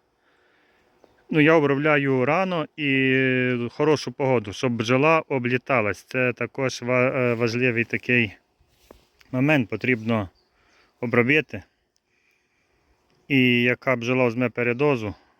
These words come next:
ну, попаде передоза на цю бджолу, потрібно, щоб вона ще політала. Це дуже добре обробити л-, рано, а якщо цілий день буде хороша погода, вони ще добре облітаються. Ну все, працюємо.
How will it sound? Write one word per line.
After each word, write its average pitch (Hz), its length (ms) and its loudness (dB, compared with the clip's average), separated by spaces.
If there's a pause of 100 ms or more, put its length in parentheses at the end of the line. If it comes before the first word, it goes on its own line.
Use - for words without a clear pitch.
(100)
ну, 117 160 -4
попаде 110 400 -4
передоза 117 520 0
на 101 240 -2
цю - 200 -8
бджолу, 101 380 -8 (140)
потрібно, 123 380 -2
щоб 117 200 -6
вона 110 300 -2
ще - 200 -10
політала. 107 580 -6 (840)
Це 131 60 -4
дуже 127 240 0
добре 120 260 0
обробити 120 420 0
л-, 139 160 -4
рано, 143 480 0
а 117 400 0
якщо 117 260 -6
цілий 123 300 -4
день 120 200 -2
буде 120 160 -2
хороша 123 380 -4
погода, 151 340 -4
вони 127 220 -4
ще 123 300 -4 (580)
добре 113 260 0
облітаються. 101 600 -6 (1200)
Ну 156 80 -2
все, 160 220 -2
працюємо. 120 520 -2